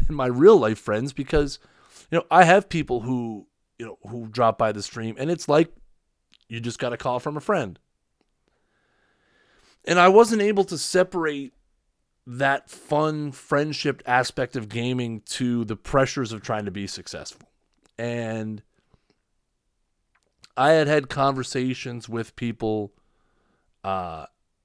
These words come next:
and Mills comes to mind right away because him and I had, had conversations back and forth where it would basically just be me venting, saying, "I need to stop looking at the numbers. I need to stop this."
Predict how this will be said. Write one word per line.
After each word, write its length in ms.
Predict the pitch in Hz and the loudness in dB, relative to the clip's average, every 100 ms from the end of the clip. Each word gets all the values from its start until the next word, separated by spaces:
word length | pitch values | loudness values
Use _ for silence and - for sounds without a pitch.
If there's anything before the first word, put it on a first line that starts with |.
| _ _ _ | _ _ _
and 220 | 139 143 147 | 2 4 8
Mills 320 | 180 185 - | 10 10 8
comes 240 | 175 156 | 0 0
to 80 | - | -4
mind 420 | 135 123 120 117 | -2 -2 -2 -4
right 200 | 110 113 | -2 -2
away 240 | 104 98 101 | 0 -2 -4
because 260 | 117 135 | -6 -4
him 160 | 214 269 | -2 2
and 80 | 190 | 4
I 140 | 160 | 4
had, 160 | 139 - | 2 0
had 420 | 123 127 123 120 _ | -2 -2 -4 -6 _
conversations 640 | - 127 120 110 107 - 95 | -6 -6 -6 -8 -10 -10 -6
back 240 | 107 101 | -2 -2
and 100 | 101 | -4
forth 320 | - 127 110 - | -4 -2 -2 -4
where 380 | 110 101 98 - _ _ _ _ _ _ 147 | -4 -2 -4 -8 _ _ _ _ _ _ 4
it 80 | |
would 160 | 151 131 | 4 6
basically 320 | 147 170 160 | 4 4 0
just 180 | 143 - | -4 -4
be 140 | 139 | -4
me 240 | 127 131 127 | -2 -2 -2
venting, 520 | 107 127 143 131 113 | 0 -2 0 -8 -10
saying, 380 | - 127 117 113 | -6 -6 -6 -6
"I 80 | 113 | -2
need 220 | 123 143 | 0 0
to 60 | 139 | 2
stop 300 | - 127 113 | 2 2 2
looking 260 | 117 113 113 | -6 -4 -6
at 120 | 107 | -6
the 80 | 101 | -6
numbers. 380 | 101 101 101 | -6 -8 -8
I 60 | 95 | -8
need 220 | 104 131 | -6 -6
to 60 | 131 | -6
stop 320 | - 110 - | -2 -2 -2
this." 260 | 104 95 | -6 -6